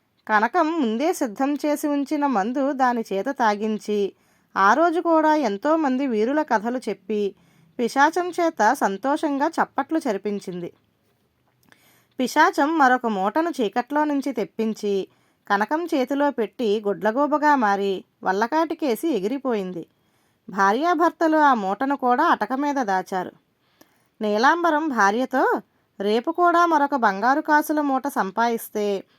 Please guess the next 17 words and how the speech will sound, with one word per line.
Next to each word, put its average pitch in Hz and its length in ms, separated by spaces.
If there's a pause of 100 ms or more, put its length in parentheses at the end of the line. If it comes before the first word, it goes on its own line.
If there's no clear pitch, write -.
(280)
ఊళ్ళో 277 300
అప్పులన్నీ 277 600
తీర్చేసి 214 800 (440)
మనం 302 240
హాయిగా 220 500
పట్నం 254 420
వెళ్ళవచ్చు. 196 560 (640)
నీలాంటి 320 480
తెలివిగల 269 520
భార్య 254 400
ఉండగా 214 580 (420)
ఇక 302 140
వ్యాపారంలో 302 800
నష్టపోతామనే 277 920
భయమే 214 480
లేదు," 254 420 (120)
అన్నాడు. 190 360